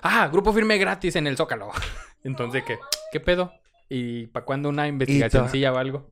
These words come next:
Speaker 2: O sea, pero yo no entendí. ¿Y por qué las llaves de la ciudad o cómo? ¿Por qué?
Speaker 1: Pues pa' hacer más show, mira, ahí al pueblo pan y circo y ya, están en paz.
Speaker 2: No mames, qué fuerte.
Speaker 1: En mil novecientos treinta y uno fundó la primer escuela pública de danza, o sea,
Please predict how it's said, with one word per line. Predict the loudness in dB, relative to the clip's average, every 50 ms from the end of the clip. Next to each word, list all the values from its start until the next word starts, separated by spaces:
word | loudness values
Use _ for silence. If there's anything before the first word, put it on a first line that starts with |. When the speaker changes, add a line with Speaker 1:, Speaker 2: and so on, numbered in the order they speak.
| _ _
Speaker 2:
O | -4 0 2 4
sea, | 4 4 6
pero | 6 4 4
yo | 4 2
no | 0 -2
entendí. | -6 -6 -6 -8 -8 -6 -8
¿Y | -6 -6 -4
por | -2 -2 -2 0
qué | 2 2
las | 2 2 2 4
llaves | 4 4 4 4 4 4
de | 2 2
la | 0 0
ciudad | -2 -4 -4 -4 -2 -2 -2 -4
o | -4 -6 -8
cómo? | -10 -10 -8 -10 -10 -10
¿Por | -10 -10 -10 -10
qué? | -10 -12 -12 -12 -14 -18 _ _ _ -10 -10 -8
Speaker 1:
Pues | -8 -8 -6
pa' | -6 -6
hacer | -4 -4 -4
más | -4 -4 -8 -8
show, | -8 -10 -8 -8 -8
mira, | -6 -4 -2 -2 0
ahí | 0 0 0 2 4
al | 4 2 2 0
pueblo | -2 0 2 2 2 2
pan | 0 -2 -2
y | -2
circo | -4 -4 -6 -6 -6 -6 -6 -6
y | -6 -6
ya, | -6 -6 -6 -6 -6 -6 -6 -8
están | -10 -12 -12 -12 -10 -8
en | -8 -8 -8
paz. | -8 -8 -10 -10 -12 -12
Speaker 2:
No | -10 -8 -8
mames, | -6 -6 -6 -8 -6 -4 -4 -4 -4 -6
qué | -6 -8
fuerte. | -6 -4 -2 -2 -2 -2 -4 -4 -4 -4 -4 -6 -8 -12 -14 -16 -16 -18 -20 -20 -18 _ -4
Speaker 1:
En | -2 0
mil | 2 4
novecientos | 4 4 4 4 2 0 0 0 4
treinta | 4 2 4 4 4 4
y | 4
uno | 4 2 2 0
fundó | 0 0 -2 0 0 4 6 8 8 6 6 2 0
la | -2 -2 -2 0
primer | 0 -2 -2 2 4 4 4 2 2 -2 -8 -8
escuela | -8 -8 -8 -6 -2 2 4 4 6 4 4 2 0 -2
pública | -2 0 0 0 -2 0 2 2
de | 2 2 2
danza, | 2 2 0 0 -2 -8 -12
o |
sea, | -14 -16